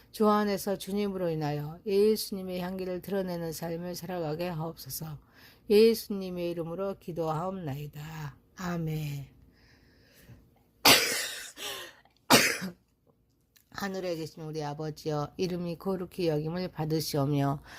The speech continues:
나라의 임하옵시며, 뜻이 하늘에서 이룬 것 같이 땅에서도 이루어지이다. 오늘날 우리에게 일용할 양식을 주옵시고, 우리가 우리에게 죄 지은 자를 사하여 준 것 같이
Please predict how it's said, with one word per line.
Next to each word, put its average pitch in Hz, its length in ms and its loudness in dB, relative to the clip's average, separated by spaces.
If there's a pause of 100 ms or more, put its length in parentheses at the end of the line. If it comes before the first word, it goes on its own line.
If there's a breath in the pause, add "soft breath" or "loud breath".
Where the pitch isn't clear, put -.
(160 loud breath)
나라의 170 460 6
임하옵시며, 151 840 0 (100)
뜻이 214 300 0
하늘에서 185 480 2
이룬 160 240 0
것 156 100 2
같이 143 320 0
땅에서도 175 540 -2
이루어지이다. 147 960 2 (420 loud breath)
오늘날 180 540 4
우리에게 160 400 4
일용할 165 420 0
양식을 151 460 0
주옵시고, 147 640 -4 (360 loud breath)
우리가 180 420 4
우리에게 165 500 4
죄 180 240 2
지은 160 300 0
자를 156 280 2
사하여 175 460 2
준 160 240 -4
것 151 160 -4
같이 147 500 -2